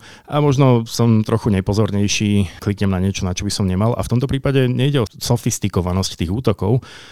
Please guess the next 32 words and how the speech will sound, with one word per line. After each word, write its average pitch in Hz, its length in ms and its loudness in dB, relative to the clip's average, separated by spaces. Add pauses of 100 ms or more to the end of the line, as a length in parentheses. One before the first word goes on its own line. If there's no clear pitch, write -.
(120)
ale 127 160 2
naozaj 135 320 4
iba 113 160 0
o 107 80 0
tú - 80 -4
masu. 101 320 0 (240)
A 104 160 2
takisto, 110 480 0
ako 101 160 -2
poviem, 104 400 2
nejaké 104 160 0
útoky, 101 320 -2
ktoré 101 160 -2
sa 95 160 -4
šíria 104 160 0
na 101 160 0
sociálnych 107 400 0
sieťach, 104 360 -2 (560)
oni 120 180 4
nemusia 117 220 2
byť 107 100 -6
sofistikované, 107 680 0
pretože 101 560 0
ten 101 180 -2
potenciálny 101 1040 0 (320)
pool 104 340 2
tých 98 160 -4
obetí 104 560 0
je 104 140 0
teraz 101 180 2
násobne 104 540 2
vyšší. 104 420 2